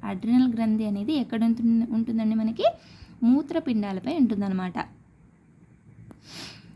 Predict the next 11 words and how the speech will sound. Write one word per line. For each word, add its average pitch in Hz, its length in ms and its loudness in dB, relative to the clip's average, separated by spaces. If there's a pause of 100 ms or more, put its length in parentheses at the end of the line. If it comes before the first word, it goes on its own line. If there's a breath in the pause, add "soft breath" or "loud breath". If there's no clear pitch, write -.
(240 loud breath)
ఎక్కడ 240 260 -2
ఉంటుంది? 240 400 4 (840)
కిడ్నీ, 214 340 -2 (120)
కిడ్నీలపై 220 540 0 (300)
ఉంటుంది, 190 360 0
మూత్రపిండాలపై 196 840 -2
ఉంటుంది. 185 440 0 (440 loud breath)
ఇది 240 180 2
మనం 226 280 4 (260)
ఎక్కువగా 254 460 -2
స్రవిస్తే 202 840 -4